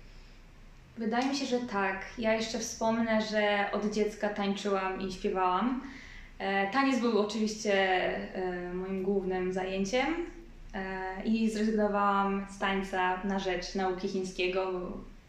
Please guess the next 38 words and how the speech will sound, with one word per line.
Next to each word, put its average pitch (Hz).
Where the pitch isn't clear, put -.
chciałam 214
to 202
studiować. 190
No 262
niestety 196
troszkę 226
się 220
pozmieniało, 190
e, 226
ale 214
zawsze 233
interesowałam 202
się -
sztuką 180
i 175
jak 190
zobaczyłam 196
tylko, 196
bo 202
w 208
ogóle 240
nie 233
interesowało 233
mnie, 214
e, 196
Korea 220
i 214
Chiny 220
na 180
sam-, 196
na 196
samym 196
początku. 190
Dla 202
mnie 214
to 214
było 208
coś, -